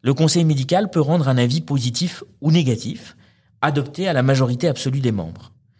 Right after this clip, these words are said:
Que l'avis soit positif ou négatif, le gestionnaire n'est pas tenu de le suivre. Le gestionnaire prend sa décision, potentiellement,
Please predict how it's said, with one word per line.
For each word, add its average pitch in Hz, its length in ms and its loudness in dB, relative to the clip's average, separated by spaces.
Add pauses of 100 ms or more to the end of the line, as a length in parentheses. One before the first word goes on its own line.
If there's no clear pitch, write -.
(200)
Que 127 80 0
l'avis 143 240 2
soit 143 220 -4
positif 135 500 -2
ou - 20 0
négatif, 104 680 -4 (380)
le 131 100 -2
gestionnaire 131 480 0
n'est 139 100 0
pas 190 200 0
tenu 190 280 -2
de 156 80 -4
le 151 80 -2
suivre. 98 500 -8 (380)
Le 110 140 -2
gestionnaire 120 440 0
prend 160 200 0
sa 139 140 0
décision, 117 500 -4
potentiellement, 113 760 -2